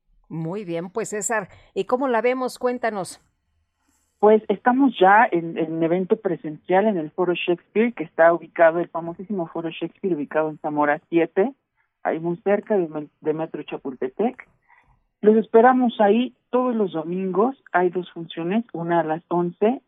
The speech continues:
Speaker 2: y otra a la una. Es una obra para toda la familia, especialmente pensada para los niños,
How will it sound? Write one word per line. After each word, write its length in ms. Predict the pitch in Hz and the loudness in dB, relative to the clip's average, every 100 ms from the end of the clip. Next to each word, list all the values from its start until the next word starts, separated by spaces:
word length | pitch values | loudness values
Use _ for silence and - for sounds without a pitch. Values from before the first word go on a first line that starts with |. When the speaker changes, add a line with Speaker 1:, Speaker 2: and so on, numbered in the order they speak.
| _ | _
Speaker 2:
y 140 | - 180 | -2 0
otra 340 | 185 185 170 | 2 4 4
a 60 | 139 | 4
la 160 | 135 | 2
una. 320 | 139 135 123 - _ _ | -2 -6 -8 -12 _ _
Es 120 | 175 | -8
una 200 | 214 196 | 0 4
obra 200 | 180 180 | 4 4
para 240 | 175 165 160 | 2 0 0
toda 220 | 180 180 | 0 -2
la 120 | 175 | -2
familia, 380 | 170 175 196 196 | -4 -6 -4 -4
especialmente 720 | 175 - - 175 165 160 170 | -4 -8 -8 -6 -4 -6 -6
pensada 500 | 160 151 151 151 151 | -6 -8 -2 2 2
para 200 | 147 139 | 0 -2
los 220 | 127 139 | -2 -6
niños, 380 | 147 156 170 240 | -6 -4 -2 -2